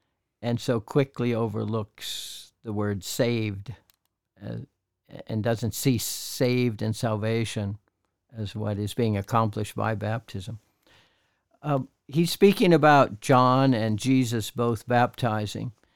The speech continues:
And of course, we'll learn, and he no doubt knows, that, uh, Jesus himself wasn't baptizing at that point, but only his disciples.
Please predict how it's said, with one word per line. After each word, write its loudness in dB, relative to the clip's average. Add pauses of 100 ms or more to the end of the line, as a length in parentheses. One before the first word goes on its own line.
(240)
And 0
of 0
course, 6
we'll 4
learn, 4
and 0
he -4
no -2
doubt -4
knows, -4
that, -10
uh, -10 (960)
Jesus 0
himself 0
wasn't 0
baptizing -2
at -8
that -10
point, -20
but -10
only -2
his -8
disciples. -6